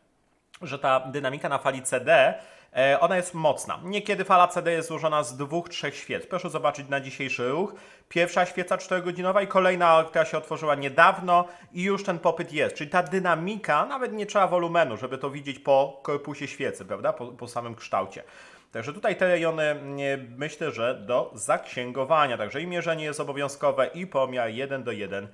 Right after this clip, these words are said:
również nam się przyda. Zobaczmy, czy wystartował Facebook, bo nie sprawdziłem. <clears throat> Ale chyba, chyba nam, moi drodzy, wystartował. Zaraz zobaczymy sobie,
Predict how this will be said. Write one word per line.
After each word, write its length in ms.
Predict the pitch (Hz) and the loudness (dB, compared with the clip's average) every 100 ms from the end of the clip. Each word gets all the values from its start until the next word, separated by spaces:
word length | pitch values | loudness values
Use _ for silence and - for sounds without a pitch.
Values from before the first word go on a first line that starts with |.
| _ _ _ - | _ _ _ -10
również 600 | 113 139 147 147 139 - | -4 -4 -4 -8 -10 -8
nam 220 | 95 98 | -8 -8
się 240 | - 117 123 | -8 -8 -8
przyda. 480 | - 143 120 - | -2 0 0 -4
Zobaczmy, 420 | 117 143 208 208 160 | -4 2 2 2 -8
czy 120 | 135 | -8
wystartował 540 | 139 143 143 185 147 | -4 -2 0 4 4
Facebook, 540 | - 139 117 98 117 127 | 4 -2 -2 -8 -10 -6
bo 100 | 120 | -6
nie 160 | 131 | -6
sprawdziłem. 640 | - 135 113 113 101 120 - - - - 160 165 180 139 104 - | -4 -4 -4 -4 -2 -2 -4 -14 -14 -10 -10 -4 -4 -4 -8 -16
<clears throat> 800 | _ _ _ _ _ _ _ - | _ _ _ _ _ _ _ -2
Ale 240 | 160 156 | -2 0
chyba, 460 | 131 127 113 117 - _ _ _ _ _ | -6 -2 0 0 -4 _ _ _ _ _
chyba 300 | 120 131 156 | -8 -2 -2
nam, 320 | 101 107 120 | -2 -6 -8
moi 240 | 113 113 | -10 -8
drodzy, 280 | 107 95 113 | -8 -12 -12
wystartował. 720 | 117 123 143 143 123 87 80 | -14 -8 -6 -4 -4 -6 -8
Zaraz 240 | 117 123 117 | -6 -6 -6
zobaczymy 520 | 104 101 113 92 90 | -10 -10 -10 -14 -14
sobie, 340 | 101 85 82 | -16 -16 -16